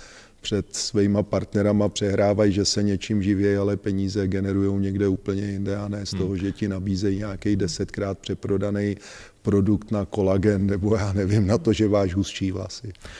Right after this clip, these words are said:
Speaker 2: Ono, eh, ono ještě pak vlastně tam byla ta druhá část otázky, tak, eh, já samozřejmě se taky musím přiznat, že asi jsem taky obklopený nějakou bublinou, ale na druhou stranu samozřejmě jako lidi mojí generace, tak, eh,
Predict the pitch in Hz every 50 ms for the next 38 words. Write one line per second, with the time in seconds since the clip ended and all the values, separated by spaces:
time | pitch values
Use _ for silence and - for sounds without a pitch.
0 | - - - - 92 90 92 101 107 107 85 - 90 - 101 95 90 90 87 82
1 | 90 95 98 - 90 - - 104 95 85 - - 98 92 87 87 92 87 - -
2 | 98 92 92 92 90 - 101 98 98 92 92 87 85 - 90 87 85 - 85 -
3 | - 82 85 - - - 98 87 - - - - - - - - - - - 90
4 | 82 - - - 95 92 92 92 90 - - - _ _ _ - - - - -
5 | - - - 95 95 92 - - 92 90 92 92 98 92 90 - - 95 85 -
6 | 95 87 87 - - 98 87 - 98 85 92 92 90 85 98 - - - - -
7 | - 95 92 92 87 - - 92 85 85 - - 90 82 - - 92 82 - 87
8 | 87 90 90 90 87 85 85 - 92 92 90 95 90 82 90 92 90 92 92 92
9 | 92 92 - - - - - - - - - 85 92 101 104 107 107 - - -
10 | - - - 87 98 110 123 131 113 143 - - - - 82 85 98 107 110 117
11 | 117 117 120 120 - - 101 98 101 104 101 104 110 104 104 107 110 113 110 110
12 | 110 110 110 92 95 95 87 - - 110 104 101 95 - - 90 92 92 90 104
13 | 104 101 98 101 110 104 98 90 90 92 95 98 - - - - 101 101 - -
14 | 98 - - - - 101 95 95 95 95 95 95 92 87